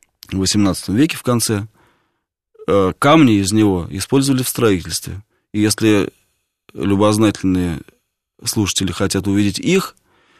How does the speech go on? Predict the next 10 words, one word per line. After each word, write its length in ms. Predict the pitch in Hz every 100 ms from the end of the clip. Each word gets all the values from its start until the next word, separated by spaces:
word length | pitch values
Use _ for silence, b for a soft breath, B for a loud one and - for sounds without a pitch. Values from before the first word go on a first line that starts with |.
| _ _ _
то 320 | - 113 117
езжайте 480 | 90 101 101 139 147
на 120 | 113
парк 240 | 98 131 -
культуры 480 | 147 135 110 92 92
метро, 460 | 107 117 143 165 - b b -
выходишь 460 | 104 127 113 -
из 100 | 110
метро, 320 | 107 107 160
напротив 580 | 143 107 127 147 127 -